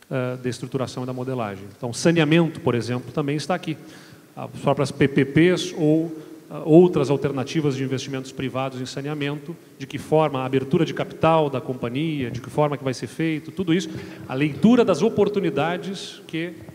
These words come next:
teremos no saneamento e a melhor estruturação para garantir o processo de investimento capital privado no saneamento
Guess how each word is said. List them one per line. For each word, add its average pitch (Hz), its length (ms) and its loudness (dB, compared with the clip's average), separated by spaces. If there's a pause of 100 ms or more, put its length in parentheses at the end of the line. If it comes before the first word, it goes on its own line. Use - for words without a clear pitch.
(140)
teremos 151 460 -4
no 143 160 -4
saneamento 151 800 -6 (280)
e 156 40 -4
a 151 60 -2
melhor 151 420 10
estruturação 160 800 -4
para 147 300 -8
garantir 143 480 -10
o 139 40 -10
processo 135 560 -10 (300)
de 135 100 -2
investimento 156 800 0
capital 139 320 0
privado 127 500 -4
no 120 80 -8
saneamento 120 460 -10